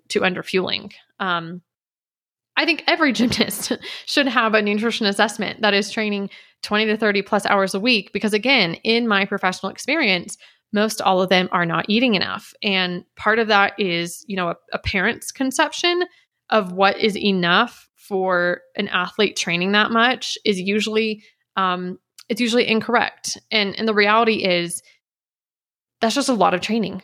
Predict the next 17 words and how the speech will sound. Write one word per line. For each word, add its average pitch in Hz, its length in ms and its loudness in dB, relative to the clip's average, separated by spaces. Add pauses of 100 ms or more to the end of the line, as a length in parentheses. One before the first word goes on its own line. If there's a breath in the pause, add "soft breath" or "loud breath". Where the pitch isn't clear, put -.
(120)
right? 220 300 2
Like, 196 220 -2
it's - 320 -2 (140 loud breath)
most 214 340 2
parents, 214 460 0
when 196 120 0
they 180 120 2
have 180 280 2
a 185 40 2
competitive 180 420 -2
gymnast 170 400 0
training 175 260 0
twenty, 175 220 -2
thirty 170 220 0
hours 170 200 -2
a 175 60 -12
week, 220 380 -4